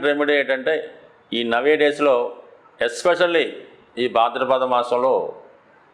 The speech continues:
ఆంజనేయ స్వామిని ఆరాధించడం వల్ల, especially ఎవరైతే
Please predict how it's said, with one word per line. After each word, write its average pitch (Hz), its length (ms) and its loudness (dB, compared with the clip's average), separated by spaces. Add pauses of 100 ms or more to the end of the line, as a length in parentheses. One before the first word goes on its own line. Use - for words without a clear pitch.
(180)
ఆంజనేయ 170 520 0
స్వామిని 156 520 0 (1000)
ఆరాధించడం 127 760 2
వల్ల, 120 240 -2 (440)
especially 143 420 -2 (120)
ఎవరైతే 143 440 0